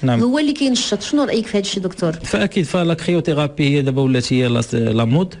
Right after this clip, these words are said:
Speaker 1: يعني العلاج بالبروده، غير هي شنو هو السر ديالها؟ هو شحال ديال المده اننا حتى الا درنا رجلينا مثلًا في، في، في، في دي
Speaker 2: بانيو
Speaker 1: غلاسون في
Speaker 2: فيه،
Speaker 1: الماء
Speaker 2: فيه
Speaker 1: بارد،
Speaker 2: الثلج، أها.
Speaker 1: ما نفوتوش عشرة ديال لي سكوند، يعني واحد، جوج،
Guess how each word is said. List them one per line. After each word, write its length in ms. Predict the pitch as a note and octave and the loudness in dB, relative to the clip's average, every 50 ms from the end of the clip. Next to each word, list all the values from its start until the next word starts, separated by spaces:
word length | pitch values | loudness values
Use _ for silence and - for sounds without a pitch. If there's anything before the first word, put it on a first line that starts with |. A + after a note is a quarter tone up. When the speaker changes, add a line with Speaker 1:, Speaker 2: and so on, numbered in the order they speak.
| - - | -6 -2
Speaker 1:
يعني 220 | A2+ G#2+ A2 A#2 | 0 2 4 4
العلاج 440 | A2+ A2 G#2+ G#2+ A#2 B2 C3+ B2 A2+ | 4 4 4 4 4 4 4 2 2
بالبروده، 540 | A2 A2+ A2 G#2+ A2+ A2 G#2+ G#2+ A#2+ D#3 F3+ | 2 2 2 2 2 2 4 2 2 2 2
غير 160 | F3 F#3 F3+ | 2 2 4
هي 360 | D3 C3+ D3 D#3+ F#3 G3+ G#3 - - - - - - - | 4 6 6 6 4 2 2 -2 -6 -12 -16 -14 -10 -4
شنو 220 | - - G3+ G3 | 0 2 4 4
هو 60 | F#3 | 4
السر 240 | F3 - - - E3+ | 2 0 0 0 0
ديالها؟ 360 | D#3 C#3+ D3 D#3 E3 F3 F#3 | 2 2 2 2 2 2 2
هو 520 | E3 C#3 C3+ C3+ C3+ D3+ D#3+ E3+ F3 F3 E3+ - - - | 2 2 2 2 2 2 2 2 0 0 -4 -8 -14 -12
شحال 340 | - - - - F3 F3 D#3 | -10 -8 -4 -2 0 2 2
ديال 140 | D#3+ D#3+ | 2 2
المده 480 | D3+ D3 F3 F3+ D#3+ B2+ A2+ B2+ A#2 A2 - - - - _ - - - - | 2 4 4 2 2 2 0 -2 -2 -2 -4 -10 -20 -20 _ -18 -8 -2 0
اننا 240 | C#3+ C#3+ D3 C#3+ C3 | 2 4 4 2 2
حتى 180 | - - F3 | 0 0 0
الا 80 | E3+ E3 | 0 2
درنا 260 | D#3 D3 D3 D#3 D3 | 2 2 2 4 4
رجلينا 380 | C#3 B2+ B2 C#3+ C#3+ C#3+ C#3+ C#3 | 4 2 4 4 4 6 6 6
مثلًا 440 | C#3 C3+ - C#3 C3 C3 C3 C3 | 4 4 2 2 2 2 2 2
في، 260 | A#2+ - - B2+ A#2 A2+ | 0 0 -2 -2 -2 -2
في، 280 | - A#2+ A2+ A2 G#2+ | -2 -2 0 0 0
في، 200 | G#2 - - A2+ | -2 -2 -4 -6
في 260 | - - - - - | -6 -8 -10 -6 -2
دي 80 | C3+ C#3 | 0 0
Speaker 2:
بانيو 180 | - - - D#3+ | 2 2 2 2
Speaker 1:
غلاسون 280 | - - - E3+ E3 | 2 2 2 2 2
في 60 | - | 2
Speaker 2:
فيه، 60 | - - | 2 2
Speaker 1:
الماء 180 | D#3+ D3+ D3+ | 2 4 4
Speaker 2:
فيه 80 | C#3 C#3+ | 2 2
Speaker 1:
بارد، 160 | E3+ G#3 A3 | 2 2 2
Speaker 2:
الثلج، 300 | C#4 E4+ G4 D#4 - - | 2 0 0 -2 -4 -4
أها. 200 | - G#3+ G3 G3 | -4 -4 0 0
Speaker 1:
ما 80 | A3+ D#3 | 0 0
نفوتوش 380 | C3+ - E3 - G#3 G3 - | 0 0 -2 0 0 -2 0
عشرة 240 | D#3+ C3+ - E3+ F3 | -2 -2 0 0 0
ديال 140 | D#3+ E3 D#3+ | 0 2 2
لي 80 | D#3+ | 0
سكوند، 420 | C#3+ - D#3 C#3+ A#2 A#2+ A2 G#2+ G#2+ - - - | 0 0 -2 -2 0 0 0 -2 -2 -4 -10 -6
يعني 200 | - B2 B2+ B2 | -2 0 2 2
واحد، 260 | B2 C#3 D#3 C#3+ - - - - _ - | 2 2 2 0 -4 -8 -20 -20 _ -4
جوج، 240 | C3+ C#3+ D3 C#3 - | -2 0 0 -2 -4